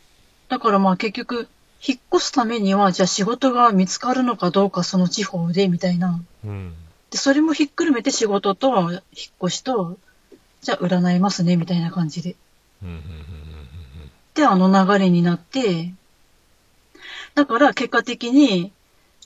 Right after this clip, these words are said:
Speaker 1: あの、まあ、過去にいろんなことがあって、現在がこんな感じで、で、未来が死神の <laughs> やつで、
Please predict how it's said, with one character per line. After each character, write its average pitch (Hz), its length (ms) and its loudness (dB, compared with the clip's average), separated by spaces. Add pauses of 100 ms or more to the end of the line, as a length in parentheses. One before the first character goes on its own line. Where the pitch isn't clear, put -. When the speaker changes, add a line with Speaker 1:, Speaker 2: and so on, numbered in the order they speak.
(100)
Speaker 1:
あ 190 180 2
の、 175 540 -4
ま 196 160 6
あ、 180 160 -6
過 277 200 2
去 208 120 -2
に 240 320 2
い 202 80 -2
ろ 196 100 2
ん 190 60 2
な 185 80 0
こ - 100 -8
と 208 140 -2
が 180 100 4
あ 180 40 4
っ 175 60 -2
て、 269 180 0
現 202 280 4
在 180 220 0
が 214 100 -6
こ 196 160 -4
ん 185 80 4
な 180 140 2
感 185 240 2
じ 180 120 -6
で、 240 360 2
で、 196 80 -2
未 214 180 2
来 185 220 4
が 185 340 0 (460)
死 196 340 0
神 185 280 4
の 185 280 0 (240)
<laughs> - 160 -10 (140)
や 190 100 2
つ 175 140 -6
で、 185 260 2